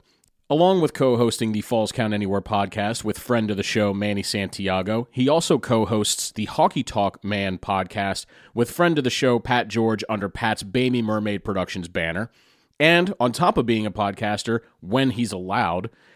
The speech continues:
Brandon is also a stand-up comedian that you can also see performing at the Harrisburg Comedy Zone during Thursday night's open mic night,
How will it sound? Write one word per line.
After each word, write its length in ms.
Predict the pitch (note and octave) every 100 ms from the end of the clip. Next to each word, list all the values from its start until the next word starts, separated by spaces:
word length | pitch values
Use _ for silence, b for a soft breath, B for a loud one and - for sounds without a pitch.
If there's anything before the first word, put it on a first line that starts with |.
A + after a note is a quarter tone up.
| b b _ -
Brandon 400 | C#3 D3 C#3 B2
is 100 | A#2
also 320 | D3 - A#2
a 60 |
stand-up 340 | A2 A#2+ A2 G#2
comedian 380 | A2 G#2+ G#2+ G#2
that 100 | G#2+
you 120 | A2
can 120 | A2+
also 240 | G#2 G2+
see 180 | G#2 A2
performing 540 | G#2+ G#2 - G#2+ G#2 G#2+
at 220 | G#2+ -
the 60 | G2+
Harrisburg 400 | A2 G2+ G2 -
Comedy 340 | C#3 C3 A2
Zone 280 | G2+ G2+ G2
during 220 | G2+ F#2+
Thursday 360 | - G#2+ G2 G2
night's 220 | F#2 G#2+
open 220 | F#2 F#2
mic 220 | A2+ B2+
night, 240 | C3 B2+